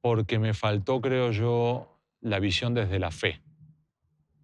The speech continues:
Y para eso llegar a ese tipo de líderes hubiera sido fantástico. Del mismo modo que me hubiera encantado poder entrevistar a referentes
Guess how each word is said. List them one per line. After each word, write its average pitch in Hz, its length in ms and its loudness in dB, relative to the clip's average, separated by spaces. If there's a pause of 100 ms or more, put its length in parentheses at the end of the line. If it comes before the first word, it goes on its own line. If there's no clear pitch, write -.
(640)
Y 120 120 2
para 95 240 2
eso 101 340 2
llegar 92 320 -2
a 98 100 0
ese 92 240 -4
tipo 98 420 -2
de 92 280 0
líderes 113 680 2
hubiera 92 220 -4
sido 95 220 -4
fantástico. 82 640 -8 (800)
Del 104 180 2
mismo 117 260 4
modo 120 540 4
que 107 540 2 (380)
me 104 280 -2
hubiera 107 240 2
encantado 104 720 0
poder 110 260 0
entrevistar 107 920 -2 (1900)
a 92 1120 -2
referentes 104 1300 0